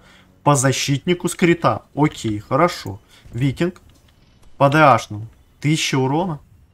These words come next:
О, да. Я понял. Все.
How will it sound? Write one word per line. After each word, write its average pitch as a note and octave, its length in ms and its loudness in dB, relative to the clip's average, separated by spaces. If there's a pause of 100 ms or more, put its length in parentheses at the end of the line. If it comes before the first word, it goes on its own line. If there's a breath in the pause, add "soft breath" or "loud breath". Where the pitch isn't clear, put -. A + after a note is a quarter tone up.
(160)
О, F#3 1120 -8
да. G#2 380 -10 (1400)
Я A2 360 -8 (160)
понял. F#3 380 -10 (800)
Все. C#3+ 300 -6